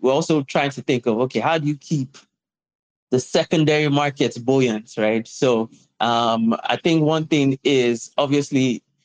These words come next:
we're trying to make it memorable in terms of this limited digital collection, but, uh, those classes that we're going to be recording,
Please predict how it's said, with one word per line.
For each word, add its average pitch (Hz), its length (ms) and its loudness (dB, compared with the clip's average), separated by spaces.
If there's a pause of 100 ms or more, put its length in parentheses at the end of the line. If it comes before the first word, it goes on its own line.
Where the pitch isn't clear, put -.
(160)
we're 120 80 2
trying 147 220 0
to 139 100 -2
make 139 160 2
it 147 60 2
memorable 143 800 2 (180)
in 120 80 -4
terms 131 280 0
of 113 240 0
this 127 260 -2
limited 143 580 0
digital 135 520 0
collection, 123 600 -2 (340)
but, 135 200 0 (340)
uh, - 160 -2 (220)
those 185 280 2
classes 160 760 0
that 123 180 2
we're 123 160 0
going 143 220 0
to 139 80 -18
be 120 140 -6
recording, 135 680 0